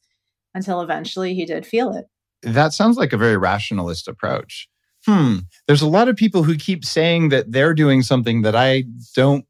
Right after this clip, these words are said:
Speaker 2: see and I don't know how to do. I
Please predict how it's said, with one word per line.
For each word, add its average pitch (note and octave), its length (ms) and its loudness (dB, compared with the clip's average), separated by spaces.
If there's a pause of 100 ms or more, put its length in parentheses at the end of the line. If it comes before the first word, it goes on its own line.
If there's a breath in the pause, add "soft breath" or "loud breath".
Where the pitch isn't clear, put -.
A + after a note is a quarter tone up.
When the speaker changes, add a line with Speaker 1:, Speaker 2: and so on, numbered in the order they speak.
Speaker 2:
see C3+ 640 0
and A#2+ 140 4
I A2+ 80 4
don't A#2+ 220 2
know A2+ 120 2
how A2+ 200 2
to G2+ 140 0
do. F#2+ 460 0 (400)
I B2 100 2